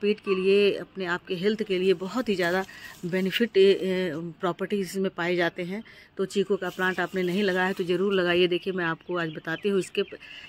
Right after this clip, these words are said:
इस पर मैंने पहले भी video बनाया हुआ है, क्योंकि वास्तव में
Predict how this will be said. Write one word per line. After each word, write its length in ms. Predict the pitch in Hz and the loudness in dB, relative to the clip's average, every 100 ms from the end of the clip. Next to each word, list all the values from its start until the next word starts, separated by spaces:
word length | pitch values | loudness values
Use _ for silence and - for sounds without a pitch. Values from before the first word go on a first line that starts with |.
| - | -4
इस 140 | 202 | -4
पर 180 | - 240 | -2 0
मैंने 240 | 226 226 | 2 2
पहले 300 | 220 185 214 | 0 2 4
भी 100 | 240 | 4
video 320 | 202 202 208 | 4 6 6
बनाया 280 | 190 185 185 | 6 4 2
हुआ 240 | 190 180 185 | 2 2 2
है, 120 | 214 | 2
क्योंकि 300 | 208 185 202 | 0 0 2
वास्तव 380 | 185 175 - 220 | 4 4 4 4
में 180 | 202 | 4